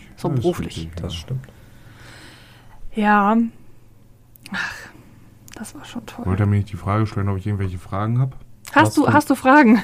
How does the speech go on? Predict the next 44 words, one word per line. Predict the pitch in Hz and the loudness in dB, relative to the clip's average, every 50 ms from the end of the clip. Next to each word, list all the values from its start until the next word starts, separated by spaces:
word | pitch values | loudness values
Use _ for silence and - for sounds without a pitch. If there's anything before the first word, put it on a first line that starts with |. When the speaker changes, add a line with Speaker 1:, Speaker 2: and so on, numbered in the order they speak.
| - - | 0 -4
Speaker 2:
Ja, | 92 92 101 104 98 87 - - | -2 0 0 0 -2 -4 -6 -10
mich | 95 87 85 98 | -10 -8 -6 -6
würd | 101 - - | -8 -8 -6
dringend | 104 104 110 120 123 120 - | -2 2 4 4 4 2 0
interessieren, | 90 110 104 110 107 104 - - 107 107 107 107 | -2 -4 -2 -2 -4 -6 -6 -6 -4 -4 -4 -4
ob | 101 - | -6 -6
die, | - 104 98 98 | -6 -4 -4 -4
äh, | 95 | -4
äh, | 95 95 95 95 - - 92 90 90 90 - 87 | -4 -4 -4 -4 -6 -6 -8 -8 -8 -8 -8 -6
Lolli-Tests | 92 92 101 104 110 104 - - 92 98 98 - - - - | -4 -2 0 0 0 -2 -4 -4 -6 -6 -6 -8 -12 -12 -8
auch | 98 92 90 | -8 -6 -4
nach, | 95 95 90 - - | -4 -4 -6 -6 -10
äh, | - - 92 90 82 - - | -10 -8 -8 -8 -8 -6 -2
Heidelbeere | 104 107 104 98 85 82 80 76 78 80 | -2 0 0 0 -2 -4 -6 -8 -10 -14
schmecken | - - - 80 78 76 80 80 | -14 -16 -16 -16 -14 -12 -12 -12
würden. | 78 78 78 - 85 - - | -12 -12 -14 -16 -18 -6 -2
Speaker 3:
Nee, | 110 113 120 | 2 2 4
Speaker 2:
Weil | 123 | 2
Speaker 3:
nach | 117 90 | 2 0
Speaker 2:
das | 85 | -2
ja | 95 | 0
ein | 95 127 | 2 2
Speaker 3:
Cola. | 117 95 92 - - - - - - - - - - - - - - | 2 0 -2 -8 -14 -20 -20 -20 -20 -20 -20 -20 -20 -20 -20 -14 -10
Speaker 2:
Ach | - - | -10 -8
so, | - - 139 110 87 82 - - - | -6 -4 -4 -4 -4 -6 -10 -10 -8
weil | 95 | -6
es | 92 90 | -4 -2
ja | 110 101 | -2 -2
ein | 98 92 90 - | -2 -2 -4 -6
Modellprojekt | 98 95 90 104 107 113 107 117 110 110 110 107 | -6 -4 0 0 2 2 2 2 0 0 0 0
von | - 110 104 | -2 -2 -2
der | 101 | 0
Uni | 110 107 98 | 0 -2 -2
Heidelberg. | 90 104 120 139 143 135 101 90 87 87 90 87 95 110 127 131 - - | 0 4 4 6 6 6 4 2 0 -2 -2 -2 -2 -2 -2 -4 -8 -14
Speaker 3:
Oh, | - - - - - - - - | -18 -18 -18 -18 -20 -20 -20 -10
wow. | - - | -4 0
Speaker 2:
Heidelbeer, | 95 107 113 113 107 - 110 110 117 127 139 139 139 131 131 - | 2 2 4 2 2 4 6 6 8 8 8 8 6 2 0 -4
ne? | - 113 120 127 131 - - - - - - - - - - | -4 -4 -4 -4 -6 -10 -12 -12 -12 -12 -12 -14 -12 -6 -2
Speaker 3:
Wow. | 101 90 82 85 87 87 - - - - - - - - - - - - - - - - - - - | -2 -2 -2 -2 -4 -6 -8 -14 -20 -20 -20 -20 -20 -20 -20 -18 -18 -18 -18 -18 -20 -18 -18 -14 -10
Ähm, | - - 90 90 92 87 85 87 87 | -8 -6 -4 -4 -4 -4 -4 -4 -4
Speaker 2:
Darauf | 95 95 95 95 - | -4 -4 -4 -4 -4
hab | 113 110 - - | -4 -4 -4 -6
ich | 107 95 | -8 -8
jetzt | 101 92 - - - | -8 -8 -8 -12 -16